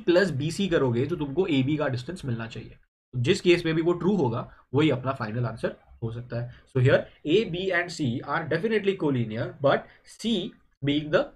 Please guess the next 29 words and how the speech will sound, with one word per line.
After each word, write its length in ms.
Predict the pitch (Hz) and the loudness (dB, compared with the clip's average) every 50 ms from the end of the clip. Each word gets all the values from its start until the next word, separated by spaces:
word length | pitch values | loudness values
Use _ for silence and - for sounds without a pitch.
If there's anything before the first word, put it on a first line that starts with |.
| _ - _ _ 123 123 131 | _ -20 _ _ -2 2 2
middle 240 | 143 143 151 - - | 4 4 4 2 2
point 280 | - 127 120 117 120 131 | 0 -2 -2 0 0 0
of 160 | - - - - - - - _ _ _ - | -2 -2 -2 -6 -16 -20 -20 _ _ _ 0
A 120 | 135 131 120 | 2 2 4
and 220 | 117 143 202 - - - - _ _ 113 104 | 2 2 0 -4 -12 -18 -20 _ _ -12 -10
B। 100 | 110 107 - - _ _ _ _ _ _ _ _ _ _ _ _ | -10 -10 -12 -14 _ _ _ _ _ _ _ _ _ _ _ _
ठीक 80 | 196 220 | -6 -6
है, 120 | 254 247 - _ _ _ _ _ _ _ _ _ _ - - - _ _ _ _ _ _ _ _ _ _ _ _ _ _ _ _ _ _ _ _ _ _ - | -6 -6 -8 _ _ _ _ _ _ _ _ _ _ -20 -20 -20 _ _ _ _ _ _ _ _ _ _ _ _ _ _ _ _ _ _ _ _ _ _ -2
last 300 | 127 139 - - - 185 | 2 4 4 4 4 2
example 360 | 165 165 165 160 160 175 175 | 2 2 0 2 2 0 2
for 120 | 170 160 156 | 2 0 -2
the 100 | 165 156 | 0 -2
video 260 | 151 143 147 226 - - _ _ _ _ _ _ _ - | -2 -2 -2 -2 -4 -6 _ _ _ _ _ _ _ -8
and 160 | 143 139 127 127 | -4 -2 2 4
very 160 | 143 175 190 170 | 4 4 4 2
much 140 | 160 - 131 | 2 0 -2
important। 720 | 117 117 104 - - - _ _ _ _ _ _ _ - - - - _ _ | -6 -6 -8 -12 -16 -18 _ _ _ _ _ _ _ -14 -14 -14 -16 _ _
क्या 380 | - _ _ _ _ - 160 165 | -20 _ _ _ _ -2 0 0
पूछा 240 | 170 180 175 180 | 2 0 0 0
है? 140 | 190 - - - - - - _ _ _ _ _ - | -2 -2 -6 -14 -20 -20 -20 _ _ _ _ _ 4
Find 300 | 139 147 180 214 220 240 | 4 4 4 2 2 0
the 60 | 240 | 0
circumcenter 800 | 220 - 165 151 151 160 220 233 208 - 147 - 135 160 143 123 123 - - - _ 131 | 2 2 2 2 4 2 0 0 0 -2 -4 0 2 4 4 4 2 -2 -6 -10 _ 0
of 220 | 139 185 190 - | 0 0 0 0
triangle 440 | - 147 135 120 123 143 156 135 156 - - - - _ _ _ _ _ _ - | 0 2 4 4 4 4 4 2 2 -2 -8 -16 -20 _ _ _ _ _ _ 4
A 140 | 151 180 196 | 6 6 6
B 180 | 156 165 170 170 | 6 2 -4 -6
C 200 | - - 117 - - - - - 127 | -8 -8 -8 -10 -10 -16 -20 -8 0
where 280 | 123 127 123 123 - | 2 4 4 4 2